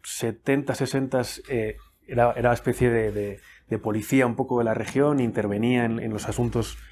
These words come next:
de, de regionales de otro-, de otros cen-, Centroamérica y Sudamérica para paralizar supuestas,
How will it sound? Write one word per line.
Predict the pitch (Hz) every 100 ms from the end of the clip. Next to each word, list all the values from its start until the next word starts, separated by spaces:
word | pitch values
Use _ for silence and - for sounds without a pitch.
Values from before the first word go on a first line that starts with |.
| - _
de, | 120 110 107 104 104 104 104 101 -
de | - 110
regionales | 110 107 117 120 120
de |
otro-, | 117 117
de | 120
otros | 127 120
cen-, | - - -
Centroamérica | - 113 117 123 135 127
y |
Sudamérica | 120 123 117 135 127 113
para | 120 110
paralizar | 117 107 101 - 104 - - - -
supuestas, | 120 - 127 127 117 -